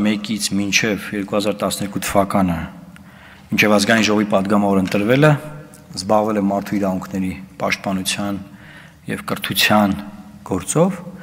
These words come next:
և այս իմաստով շատ լավ պատկերացնում եմ, թե ինչ է մարդու իրավունքների պաշտպանի ինստիտուտը, ինչպես պետք է այն գործի, ինչքան բան է կախված պաշտպանի ինստիտուտի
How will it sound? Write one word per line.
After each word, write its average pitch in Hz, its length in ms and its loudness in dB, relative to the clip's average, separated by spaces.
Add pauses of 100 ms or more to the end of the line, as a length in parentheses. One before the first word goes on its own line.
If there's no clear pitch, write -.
(580)
և 151 160 8
այս 156 160 2
իմաստով 147 520 4 (200)
շատ 151 160 6
լավ 147 160 4
պատկերացնում 127 500 0
եմ, 135 140 -2
թե 127 160 2
ինչ - 80 4
է 135 160 6 (880)
մարդու 120 320 2
իրավունքների 107 480 0
պաշտպանի 113 480 -2
ինստիտուտը, 143 640 2 (1400)
ինչպես - 300 0 (640)
պետք - 220 -6
է - 40 -2
այն 101 220 2
գործի, 104 380 6 (1120)
ինչքան 160 340 4
բան 147 140 6
է - 100 2
կախված 135 460 2 (600)
պաշտպանի 120 540 2
ինստիտուտի 107 500 -4